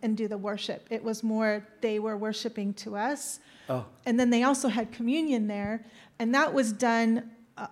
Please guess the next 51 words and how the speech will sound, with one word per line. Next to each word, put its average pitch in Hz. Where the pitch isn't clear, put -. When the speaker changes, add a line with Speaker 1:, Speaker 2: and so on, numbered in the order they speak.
Speaker 1:
a 240
more 277
personably. 214
They 220
would, 220
you 233
would 214
go 240
out, 233
they 220
would 214
break 220
the 240
bread, 214
and 214
the, 202
and 208
the 214
pastor 240
and 214
the 208
associate 262
pastor 214
would 208
give 247
the 233
bread 220
to -
you, 277
Speaker 2:
Cool. -
Speaker 1:
and 233
he 320
knew 311
everyone's 226
name. 202
Speaker 2:
Oh. 214
Speaker 1:
And 254
he 320
knew 311
that 220
I 247
wasn't 233
there 247
before. 196
Speaker 2:
"Hi, 349
you're 262
a 262
visitor. 247
What's 220
your 226
name?" 233